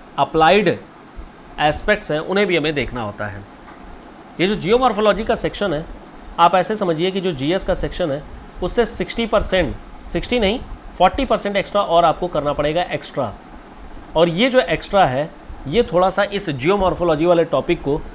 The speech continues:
थोड़ा bulky बना देता है।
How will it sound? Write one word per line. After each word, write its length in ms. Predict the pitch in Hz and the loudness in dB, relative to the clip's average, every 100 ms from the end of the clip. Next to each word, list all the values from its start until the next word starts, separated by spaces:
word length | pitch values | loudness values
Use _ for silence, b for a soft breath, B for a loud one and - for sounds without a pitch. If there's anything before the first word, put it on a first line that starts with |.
| - - | -16 2
थोड़ा 240 | 185 175 156 - - - - - - - - | 6 6 4 -4 -14 -18 -18 -16 -14 -14 -10
bulky 360 | 127 165 160 185 | 0 2 2 0
बना 220 | 135 113 | 0 -2
देता 260 | 110 104 107 | -6 -8 -10
है। 320 | 101 101 | -10 -14